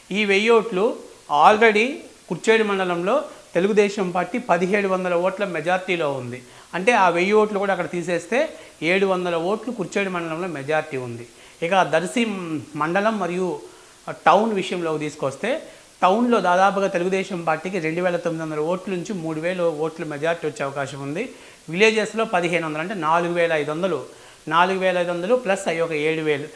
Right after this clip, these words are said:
ఏడు వందలు, ఐదు వేల రెండు వందల ఓట్ల రో-, ఓట్ల మెజారిటీ తోటి తెలుగుదేశం పార్టీ ఇప్పటికి లీడ్లో రన్ అవుతుంది.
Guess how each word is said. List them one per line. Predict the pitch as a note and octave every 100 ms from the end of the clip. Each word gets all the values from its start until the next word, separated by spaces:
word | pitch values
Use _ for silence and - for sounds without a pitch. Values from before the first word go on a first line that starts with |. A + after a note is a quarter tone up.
| - -
ఏడు | D#3+ F3
వందలు, | E3+ D#3+ C#3+ C#3+
ఐదు | D#3 E3
వేల | E3+ E3 D#3+
రెండు | D3+ D3+
వందల | D3 C#3+
ఓట్ల | C3+ D#3+ F3 F#3
రో-, | F3 D3 - - - E3
ఓట్ల | G3+ G#3
మెజారిటీ | F#3+ E3 E3 F#3 F#3
తోటి | E3+ E3 G3
తెలుగుదేశం | - F3 F#3+ F3+ F3 D#3
పార్టీ | D#3 D#3 B3
ఇప్పటికి | G#3+ - G#3+ G3+
లీడ్లో | D3 D3 F#3+ F#3 G3
రన్ | D#3+ C3+ C3
అవుతుంది. | A#2+ C#3 C#3+ A#3